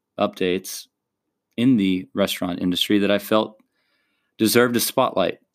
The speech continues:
'cause I think they're really promising. And the first one is that Shake Shack, which is a very successful sort of fast food restaurant, it has been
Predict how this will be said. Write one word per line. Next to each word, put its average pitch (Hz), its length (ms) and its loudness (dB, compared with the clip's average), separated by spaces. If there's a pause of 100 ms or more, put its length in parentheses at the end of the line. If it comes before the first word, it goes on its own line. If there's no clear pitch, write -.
'cause 104 140 -6
I 98 80 0
think 104 220 -4
they're 98 100 -2
really 95 220 0
promising. 87 580 -8 (1000)
And 123 100 2
the 107 60 2
first 165 280 2
one 117 380 2 (440)
is 95 180 -6
that 104 360 0
Shake 127 300 0
Shack, 101 480 0 (160)
which - 160 -12
is 95 100 -2
a 90 120 -4 (840)
very 95 200 2
successful 92 800 -2 (460)
sort 104 220 -2
of - 40 -12
fast 101 300 0
food 110 240 4
restaurant, 98 680 0 (1900)
it 139 120 -2
has 131 360 2
been 120 640 4